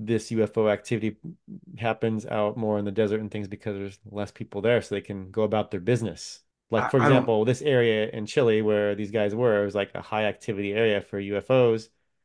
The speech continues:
Speaker 1: but in the middle of nowhere. Why aren't they doing this in
Speaker 2: I, I think it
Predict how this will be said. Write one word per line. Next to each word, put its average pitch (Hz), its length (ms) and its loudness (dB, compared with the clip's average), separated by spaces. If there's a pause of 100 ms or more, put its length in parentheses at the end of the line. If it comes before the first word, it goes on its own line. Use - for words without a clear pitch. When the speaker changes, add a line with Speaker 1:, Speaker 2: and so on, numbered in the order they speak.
(160)
Speaker 1:
but 135 100 4
in 120 40 2
the 123 60 2
middle 123 180 4
of 113 60 0
nowhere. 101 360 0 (240)
Why 113 160 -2
aren't 107 140 -4
they 107 100 2
doing 107 280 0
this 104 320 -2
in 95 300 -6 (320)
Speaker 2:
I, - 180 -2 (420)
I 160 140 -4 (220)
think 180 200 0
it - 140 -4